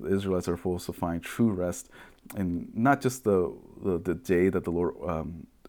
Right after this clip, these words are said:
gave to them, but also the, a deeper rest that they could find in the Lord. Verse fifteen, "You provided bread from the heaven, uh, from heaven for them, for their hunger. You brought forth water from a rock for them, for their re-, thirst. And you told them to enter in to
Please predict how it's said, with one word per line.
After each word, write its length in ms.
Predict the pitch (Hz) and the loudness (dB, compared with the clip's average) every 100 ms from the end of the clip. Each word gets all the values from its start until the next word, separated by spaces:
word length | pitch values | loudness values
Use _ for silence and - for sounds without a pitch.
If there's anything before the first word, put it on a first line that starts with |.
| - | -14
gave 260 | - 90 95 | 0 2 2
to 100 | - | 0
them, 140 | 110 | 0
but 120 | 110 85 | 2 0
also 300 | 92 92 80 | 2 0 -2
the, 180 | 80 71 - - | -4 -6 -14 -14
a 80 | - | -12
deeper 400 | - 107 104 85 | 2 2 4 2
rest 240 | 80 80 - | 2 0 -4
that 80 | |
they 100 | 85 | -6
could 140 | 78 85 | -6 -4
find 340 | 90 85 82 | -2 0 -2
in 100 | 73 | -4
the 80 | 82 | -8
Lord. 360 | - 73 73 - _ _ - | -4 -4 -4 -8 _ _ -8
Verse 200 | - 92 | -4 -4
fifteen, 320 | 92 - 82 | -6 -4 -4
"You 80 | 95 | -2
provided 480 | 95 90 92 92 82 | -4 0 2 2 0
bread 280 | 101 101 90 | 4 4 2
from 200 | - 85 | -2 -4
the 80 | 90 | -2
heaven, 420 | - 101 85 - - - - - - | 0 0 0 -6 -10 -20 -20 -20 -12
uh, 140 | - 78 | -8 -4
from 180 | 95 | -4
heaven 380 | 92 117 113 82 | 0 0 2 -2
for 200 | - 107 | 0 0
them, 200 | 104 82 | 0 -6
for 180 | 85 87 | -6 -4
their 180 | 85 85 | -2 -2
hunger. 300 | 101 98 82 | -2 -2 -4
You 140 | 87 | -6
brought 280 | - 90 92 - - | -2 -2 -2 -8 -20
forth 220 | - 92 92 | -6 -4 -2
water 400 | 87 104 107 85 | 2 2 2 0
from 180 | 90 | -2
a 60 | 85 | -4
rock 340 | 90 92 104 | -2 0 0
for 100 | - | -4
them, 260 | 80 85 85 | -6 -4 -4
for 220 | - 87 | -6 -8
their 140 | 85 82 | -6 -8
re-, 160 | 90 - - | -8 -6 2
thirst. 340 | 98 78 - - - | 2 2 -6 -20 -12
And 100 | - | -6
you 60 | 87 | -6
told 320 | - 107 104 | -2 0 0
them 140 | 95 | -2
to 120 | 82 - | -4 -4
enter 300 | 90 110 - 82 | -2 -2 -2 -2
in 300 | 87 85 98 - - _ - | -2 -4 -6 -16 -20 _ -8
to 400 | 95 85 87 | -2 0 -2